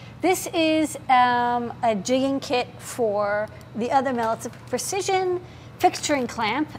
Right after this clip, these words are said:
um, and I believe it was even used in Noah and Pedro's video. Um, but it has these, like, little alignment clamps and toes, and so you can, instead of taping things down, you can, um,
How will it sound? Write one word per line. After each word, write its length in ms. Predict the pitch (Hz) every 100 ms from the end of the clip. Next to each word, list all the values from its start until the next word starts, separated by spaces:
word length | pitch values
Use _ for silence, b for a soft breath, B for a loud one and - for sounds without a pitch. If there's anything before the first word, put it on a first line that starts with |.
| -
um, 400 | 247 240 240 240 233 -
and 420 | 247 233 233 226 -
I 100 | 226
believe 300 | 240 349 480
it 60 |
was 120 | 269
even 480 | 262 269 254 226 220
used 380 | 208 254 254 196
in 160 | 220 214
Noah 120 | 226
and 80 | 220
Pedro's 280 | 220 202
video. 480 | 180 233 240 180 180 B B B -
Um, 300 | 226 226 214 220
but 200 | 240 233
it 100 | 254
has 420 | 254 294 302 - B B B -
these, 300 | 226 247 220
like, 160 | 240
little 240 | 214 240 254
alignment 520 | 220 214 240 247 -
clamps 360 | - 247 233 214
and 120 | 185
toes, 320 | 220 240 233
and 100 | 214
so 80 | 233
you 140 | 254
can, 280 | 254 277 220 - -
instead 300 | 247 - 339
of 80 |
taping 380 | - 247 254 240
things 260 | 233 233 208
down, 360 | 208 208 277 269 B B -
you 200 | 262 262
can, 400 | - 240 220 202
um, 380 | 226 208 202